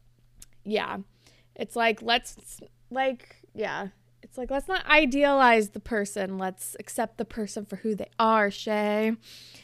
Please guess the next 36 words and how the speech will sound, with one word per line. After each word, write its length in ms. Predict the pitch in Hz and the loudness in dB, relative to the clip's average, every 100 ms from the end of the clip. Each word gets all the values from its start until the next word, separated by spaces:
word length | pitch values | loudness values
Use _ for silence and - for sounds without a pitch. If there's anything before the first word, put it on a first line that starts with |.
| - - _ _ _ - | -20 -20 _ _ _ 0
Um, 640 | 226 220 220 220 220 240 - _ _ _ _ _ _ | 4 6 8 6 4 0 -4 _ _ _ _ _ _
but 160 | - 175 | 2 2
yeah. 220 | 160 156 175 _ _ _ - - _ _ _ _ _ _ _ - | 2 -6 -8 _ _ _ -20 -20 _ _ _ _ _ _ _ 2
And 200 | 208 185 | 4 6
they 200 | 180 - _ - | 4 -2 _ -2
yeah, 240 | 165 - | 0 2
and 140 | - 180 | 0 -2
then 100 | 180 | 0
he, 140 | 170 | 0
like, 180 | 160 - | -2 -6
storms 320 | - - - | -6 -8 -6
away. 260 | - - 214 _ _ - - - - - _ _ _ _ _ _ - | -10 -10 -10 _ _ -20 -20 -20 -20 -20 _ _ _ _ _ _ 6
But 300 | 277 269 - | 8 8 8
then 160 | 330 | 6
we're 140 | 392 311 | 8 6
back 260 | 294 294 | 6 6
with 260 | 269 262 254 | 6 4 2
Frankie 800 | - 254 240 226 240 233 240 - | -2 0 2 -2 -2 0 0 0
and 180 | 233 | -2
Miles, 460 | 190 175 175 175 180 | 0 0 0 -2 -2
and 140 | 196 | -2
Miles 420 | 196 190 214 233 233 | 2 4 6 6 2
is, 100 | 226 | 2
like, 440 | 208 190 185 - - 285 - | 8 8 8 0 0 2 2
<laughs> 300 | 311 - - | -4 -2 6
awkwardly 640 | 220 220 233 226 226 214 | 8 8 4 2 4 2
trying 420 | 214 190 196 202 | 4 6 6 6
to 80 | 214 | 2
console 540 | 220 226 - 202 185 185 | 0 -2 0 4 4 2
Frankie. 600 | - 185 185 196 196 214 | 2 0 0 2 2 2
He's 180 | 214 | 0
like, 340 | 214 202 202 - | 6 4 4 2
"There, 300 | 392 392 403 | 6 8 6
there," 540 | 294 285 269 254 262 | 8 10 10 10 8
like, 280 | 220 208 202 - | 8 6 4 2
awkward 580 | 208 202 220 202 196 | 2 2 0 0 -2